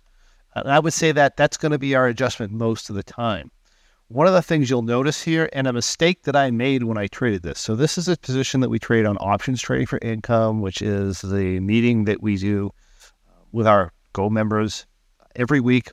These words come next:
Monday morning, where we go over twelve different powerful non-subjective trading strategies, real time, as they're going along in the marketplace.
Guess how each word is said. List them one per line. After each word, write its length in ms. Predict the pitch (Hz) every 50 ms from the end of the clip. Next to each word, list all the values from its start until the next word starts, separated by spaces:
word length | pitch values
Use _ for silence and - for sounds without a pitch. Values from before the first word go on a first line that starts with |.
| _ _ -
Monday 260 | 107 107 120 123 127
morning, 480 | 120 110 104 107 110 107 104 104 104 101
where 100 | 101 98
we 140 | 95 104 92
go 180 | 98 101 101 -
over 300 | - 113 110 101 113 107
twelve 380 | - - - 110 113 117 107
different 400 | - 107 101 - 110 107 104 -
powerful 500 | - - - 110 110 107 104 - - 101
non-subjective 680 | 98 101 101 101 98 - - - 101 90 - - - _
trading 320 | _ - - 98 92 87 -
strategies, 640 | - - 120 135 131 120 120 107 - 131 123 113 - _ _ _ - - - _ _ _ _ -
real 260 | - 120 139 151 147
time, 440 | 143 - 143 123 123 120 113 113 113 - - _ _ _ - -
as 160 | 117 110 98
they're 100 | 113 104
going 220 | 104 113 110 107
along 240 | 107 107 107 104 104
in 80 | 98 98
the 60 | 98
marketplace. 680 | 104 123 135 - 135 - - 120 113 113 110 - -